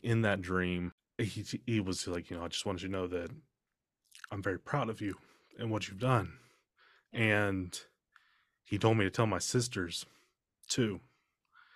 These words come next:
And the reason why I love this story, uh,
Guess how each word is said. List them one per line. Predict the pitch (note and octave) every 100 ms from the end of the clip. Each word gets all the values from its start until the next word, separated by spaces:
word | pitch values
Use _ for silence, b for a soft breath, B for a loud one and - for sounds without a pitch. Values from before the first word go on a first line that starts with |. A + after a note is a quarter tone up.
| b b b b _ -
And | A#2 G#2 F#2+ E2+ - - _ _ _ _ _ _ _ _ _ _ _ _ _ _ -
the | G#2+
reason | A2+ A2+
why | G#2
I | F#2+
love | A#2 C3 A#2+ - -
this | G#2 -
story, | - F2+ F#2+ A2 _ _ _ _ _ _ -
uh, | G2 F#2+ F2+